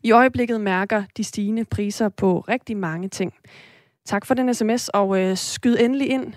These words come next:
på S M S-nummeret fjorten fireogtyve, hvis du har, øh, ja, en eller anden, øh, betragtning, når du er ude at handle, eller i dit, øh,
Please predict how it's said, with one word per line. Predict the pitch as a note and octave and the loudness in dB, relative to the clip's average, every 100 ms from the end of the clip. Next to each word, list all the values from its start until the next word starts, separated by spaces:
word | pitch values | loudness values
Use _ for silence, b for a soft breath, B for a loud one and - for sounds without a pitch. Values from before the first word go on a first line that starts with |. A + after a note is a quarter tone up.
| - | -8
på | - B3 A#3+ _ A3+ | 0 2 0 _ -2
S | A3 | 0
M | A3 | 0
S-nummeret | A#3 A#3 G3+ F#3+ | 0 -2 0 -2
fjorten | - G3+ G#3+ | -2 -2 -2
fireogtyve, | G#3+ A3 - A3+ A3+ G#3+ | 0 0 2 2 2 2
hvis | G3+ - | 0 0
du | A3 A3 | 0 0
har, | G3+ G#3 G3 F#3 | 2 0 0 0
øh, | F#3 F3+ F3 E3+ B B B B - | 0 2 0 -2 B B B B -8
ja, | D#3 - _ | -8 -8 _
en | C#4 C#4 | 2 6
eller | B3+ A3+ | 6 4
anden, | B3 C4 | 2 2
øh, | A#3 G3+ F#3+ F#3+ - | 4 4 2 0 0
betragtning, | A3 - A#3+ - A#3 G3+ | 0 2 -2 0 -4 0
når | G3+ | 0
du | G#3+ A#3+ | 2 2
er | A3 | 4
ude | G#3+ | 2
at | A3+ | 2
handle, | G3 G3+ A3 A3+ | 0 -2 -2 -2
eller | G3 F#3 | -2 -4
i | F#3 | -2
dit, | G#3 - | -4 -2
øh, | G3+ | -2